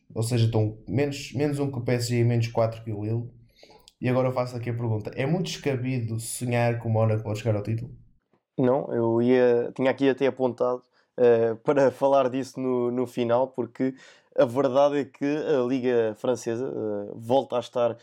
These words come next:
Speaker 2: mais animada do que nunca, e eu até não descurava o Lyon,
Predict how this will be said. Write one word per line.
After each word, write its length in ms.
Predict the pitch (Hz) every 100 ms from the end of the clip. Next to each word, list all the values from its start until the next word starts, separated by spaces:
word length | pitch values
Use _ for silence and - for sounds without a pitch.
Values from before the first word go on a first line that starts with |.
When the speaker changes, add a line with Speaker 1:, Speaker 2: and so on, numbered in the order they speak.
| _ _
Speaker 2:
mais 380 | 113 131 147 127
animada 560 | 131 123 120 120 117 113
do 120 | 113
que 120 | 113
nunca, 400 | 110 120 127 139 _ _ _
e 320 | 151 147 185 -
eu 180 | - 139
até 360 | 139 135 127 120
não 180 | 127 120
descurava 640 | 107 - 113 113 120 139 _ _
o 200 | - 147
Lyon, 380 | 160 170 135 107